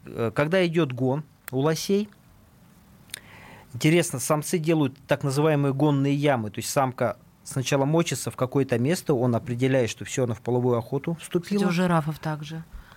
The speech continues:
Speaker 2: Они
Speaker 1: Да,
Speaker 2: ещё и пробуют
Speaker 1: да,
Speaker 2: на
Speaker 1: да.
Speaker 2: вкус.
Speaker 1: Они, он выбивает
Speaker 2: Мгм.
Speaker 1: копытами вот это место, буквально яма происходит, такое углубление, там, двадцать-тридцать сантиметров.
Speaker 2: Так.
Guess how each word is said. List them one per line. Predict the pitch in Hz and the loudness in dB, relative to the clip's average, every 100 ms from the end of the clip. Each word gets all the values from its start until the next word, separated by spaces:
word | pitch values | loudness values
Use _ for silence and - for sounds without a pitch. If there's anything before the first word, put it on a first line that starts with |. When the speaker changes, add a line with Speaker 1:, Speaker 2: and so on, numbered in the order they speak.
| - - | -10 -4
Speaker 2:
Они | 156 | 2
Speaker 1:
Да, | 123 170 | 4 4
Speaker 2:
ещё | 180 | 0
и | |
пробуют | - 127 | 0 4
Speaker 1:
да, | 139 127 | 4 4
Speaker 2:
на | 123 | 2
Speaker 1:
да. | 139 120 85 | 2 2 0
Speaker 2:
вкус. | - | 0
Speaker 1:
Они, | 135 190 160 - - | 2 2 0 -6 -2
он | 165 165 | 0 2
выбивает | 151 160 175 180 156 120 | 0 2 2 4 4 2
Speaker 2:
Мгм. | 170 175 190 | -4 -16 -4
Speaker 1:
копытами | - 151 165 147 123 | -2 0 0 0 -2
вот | 120 143 | 0 0
это | 147 135 | 0 0
место, | 135 151 127 | 0 -2 -6
буквально | 120 147 127 | -2 2 2
яма | 117 131 135 | 2 0 0
происходит, | 131 151 151 - 156 127 | -2 -4 -4 -4 -4 -4
такое | 127 135 | -2 -2
углубление, | 117 123 120 135 147 | 2 0 2 2 0
там, | 131 98 | -2 -4
двадцать-тридцать | 95 120 - - 120 - | -2 -2 -2 -6 -6 -4
сантиметров. | 120 - 107 123 196 | -6 -4 -4 -2 0
Speaker 2:
Так. | 170 160 185 | 0 -2 -6